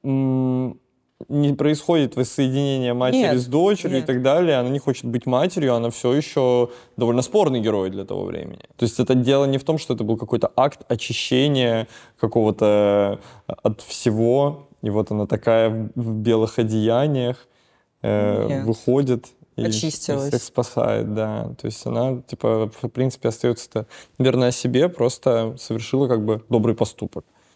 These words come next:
Speaker 2: На который способны абсолютно все.
Speaker 1: Да.
Speaker 2: То есть все, все, кто были заявлены хорошими, оказались не такими уж хорошими. Те, кто были заявлены какими-то плохими, неправильными, оказались не такими уж и неправильными.
Speaker 1: Ну и в результате ни хороших, ни плохих.
Speaker 2: Да.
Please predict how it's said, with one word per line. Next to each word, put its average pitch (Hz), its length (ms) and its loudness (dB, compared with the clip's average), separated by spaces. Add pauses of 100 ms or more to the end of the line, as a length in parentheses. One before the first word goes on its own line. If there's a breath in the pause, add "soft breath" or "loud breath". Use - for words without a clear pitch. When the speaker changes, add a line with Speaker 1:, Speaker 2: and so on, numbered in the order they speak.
(240 soft breath)
Speaker 2:
На 180 100 0
который 170 200 0
способны 170 400 -4
абсолютно 160 420 -6
все. - 280 -6 (240)
Speaker 1:
Да. 113 180 -2
Speaker 2:
То 156 80 2
есть 160 300 -2 (100)
все, 175 220 0 (160)
все, - 220 -2
кто 180 160 -2
были 175 340 0
заявлены 170 540 0
хорошими, 185 580 -2
оказались 170 560 -2
не 143 80 -6
такими 139 300 -6
уж - 80 -12
хорошими. 160 600 -2 (280 loud breath)
Те, 190 140 0
кто 202 140 -2
были 190 220 2
заявлены 180 500 2
какими-то 180 420 -4
плохими, 190 480 0
неправильными, 131 720 -2 (260 loud breath)
оказались 139 360 0
не 131 60 -4
такими 139 280 -2
уж - 160 -8
и 143 40 -2
неправильными. 175 680 -2 (320)
Speaker 1:
Ну 156 120 2
и - 20 4
в 135 80 4
результате 135 500 2
ни 123 60 0
хороших, 117 400 -4
ни 117 40 -2
плохих. - 580 -8
Speaker 2:
Да. 156 340 -2